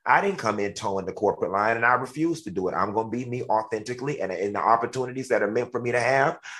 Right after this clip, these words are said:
I will have, and the ones that I, I'm not gonna have because I refuse to toe the corporate line, I just won't have. And I'm okay with that. How's it going for Tiff? It's going pretty well, if you ask me.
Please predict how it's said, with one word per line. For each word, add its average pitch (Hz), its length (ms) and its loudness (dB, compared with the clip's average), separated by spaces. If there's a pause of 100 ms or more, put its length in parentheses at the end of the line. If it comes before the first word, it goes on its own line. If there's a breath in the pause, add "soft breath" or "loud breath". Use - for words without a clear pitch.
(120 loud breath)
I 117 160 8
will 123 160 4
have, 123 360 6
and 120 80 -2
the 107 60 0
ones 120 300 2
that 95 300 2
I, 95 100 2
I'm 110 140 4
not 113 240 2 (100)
gonna 131 180 4
have 135 300 4
because 123 380 0 (260 soft breath)
I 113 140 8
refuse 131 540 0
to 120 220 2 (160)
toe 135 260 10
the 131 100 6
corporate 131 380 4
line, 135 260 4
I 123 100 2
just 131 300 -6
won't 135 180 0
have. 117 320 2 (400 loud breath)
And 127 240 6
I'm 143 240 8
okay 143 380 4
with 120 240 -2
that. 78 260 -6 (320 soft breath)
How's 151 380 6
it 143 120 -2
going 156 320 4
for 160 100 -2
Tiff? 180 320 -2 (180)
It's - 580 -4
going 202 380 4
pretty 220 340 4
well, 214 480 2 (360 loud breath)
if 185 240 4
you 185 180 0
ask 190 440 0
me. 208 340 -8